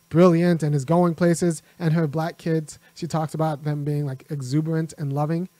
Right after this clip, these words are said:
which quite isn't the same. Um, and with all these people who adopt black kids, I just, I wanna see their wills. <laughs> I wanna see their wills. And so if Tui, if you, if the Tuohys tell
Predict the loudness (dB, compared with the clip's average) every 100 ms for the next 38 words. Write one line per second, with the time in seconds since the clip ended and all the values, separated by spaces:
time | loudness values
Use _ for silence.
0 | _ -6 -4 -4 -8 _ _ _ -4 0
1 | 2 0 -6 -4 -2 -2 -6 -8 -6 -4
2 | -4 -6 -10 _ _ _ _ -6 -6 -8
3 | -12 -18 -20 _ _ -6 -4 -4 -4 -4
4 | 0 4 4 4 2 0 -2 -2 -2 -2
5 | -4 -4 -6 -6 -6 -4 -4 -4 -6 -6
6 | -6 -8 -6 -2 -2 -2 -2 -2 -2 -2
7 | 0 0 -2 -8 _ -12 -10 -10 _ -20
8 | -10 0 2 2 0 -2 -2 0 0 -2
9 | -4 -14 -18 -20 _ _ _ -6 -2 2
10 | 2 2 2 2 2 -2 -10 _ -8 2
11 | 2 2 -2 -4 -6 -4 -2 -2 -2 0
12 | 2 0 -2